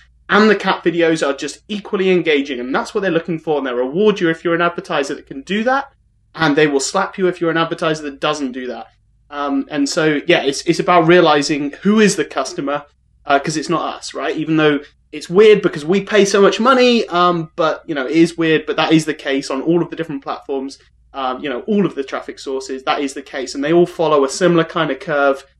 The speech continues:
where they let everybody in in the beginning, and then they tighten up their rules,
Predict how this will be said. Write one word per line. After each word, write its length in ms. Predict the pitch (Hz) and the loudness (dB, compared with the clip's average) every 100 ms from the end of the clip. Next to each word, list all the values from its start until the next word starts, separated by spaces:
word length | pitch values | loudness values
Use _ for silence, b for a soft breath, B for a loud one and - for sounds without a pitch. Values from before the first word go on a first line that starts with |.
| _ _ | _ _
where 80 | - | -12
they 100 | 123 | -8
let 180 | 127 127 | -6 -2
everybody 480 | - 170 170 165 160 | 2 4 6 6 6
in 140 | 160 | 6
in 80 | 160 | 2
the 60 | |
beginning, 480 | 143 143 147 143 139 135 _ _ - | 0 -2 0 0 0 -4 _ _ -16
and 80 | 131 | -12
then 80 | |
they 100 | 127 | -10
tighten 400 | 127 - 151 139 | -10 -2 0 2
up 140 | 147 139 | 0 2
their 140 | 147 | 2
rules, 560 | 139 139 135 135 - | 4 4 4 2 -6